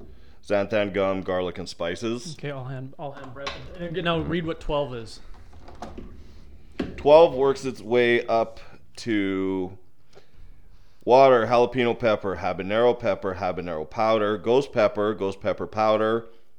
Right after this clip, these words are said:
Speaker 1: scorpion pepper, scorpion pepper powder, Carolina Reaper pepper, Carolina
Speaker 2: Hmm.
Speaker 1: Reaper powder,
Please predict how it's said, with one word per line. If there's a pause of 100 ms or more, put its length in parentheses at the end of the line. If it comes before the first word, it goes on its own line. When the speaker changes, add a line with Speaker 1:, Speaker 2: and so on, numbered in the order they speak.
(140)
Speaker 1:
scorpion
pepper,
scorpion
pepper
powder,
Carolina
Reaper
pepper, (300)
Carolina
Speaker 2:
Hmm.
Speaker 1:
Reaper
powder,